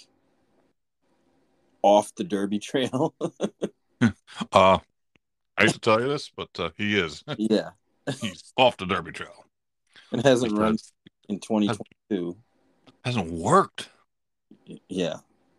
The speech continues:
Speaker 1: He's still on the farm, isn't he?
Speaker 2: Yes, and it wasn't as though, I mean, he's at Windstar Farm, which is basically like a training, I mean, it's a little training center. It's not like he's at, you know, standing in a field somewhere, but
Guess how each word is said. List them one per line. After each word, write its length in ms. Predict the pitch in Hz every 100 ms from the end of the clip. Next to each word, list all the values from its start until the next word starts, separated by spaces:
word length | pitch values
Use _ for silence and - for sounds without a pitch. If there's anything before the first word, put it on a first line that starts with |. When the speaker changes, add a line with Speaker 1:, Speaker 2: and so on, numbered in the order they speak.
| _ -
Speaker 1:
He's 120 | 107
still 140 | 156
on 60 | 110
the 80 | 87
farm, 360 | 104 127 98
isn't 200 | 90 120
he? 680 | 123 _ _ _ _ _ 123
Speaker 2:
Yes, 400 | 170 190 - -
and 100 | 90
it 80 | 95
wasn't 380 | 117 135 127 95
as 140 | 90
though, 260 | 92 87 92
I 80 |
mean, 160 | 107 101
he's 160 | 104 117
at 240 | 101 85
Windstar 420 | 101 104 - 76
Farm, 300 | - 104 90
which 140 | 80 78
is 100 | 80
basically 440 | - 90 - -
like 180 | 80 78
a 40 | - -
training, 340 | 147 156 80 -
I 60 |
mean, 160 | 85 78
it's 140 | 69
a 20 | 76
little 200 | 82 -
training 360 | - 107 107
center. 280 | - 90 87
It's 120 | 82
not 160 | 85 -
like 160 | 80
he's 220 | - 78 95
at, 140 | 87 - - - - - - - _ -
you 60 |
know, 220 | 82 76 - _ -
standing 400 | - 101 92 90
in 60 | 71
a 60 |
field 340 | - 101 151 -
somewhere, 320 | - 82 87
but 200 | 90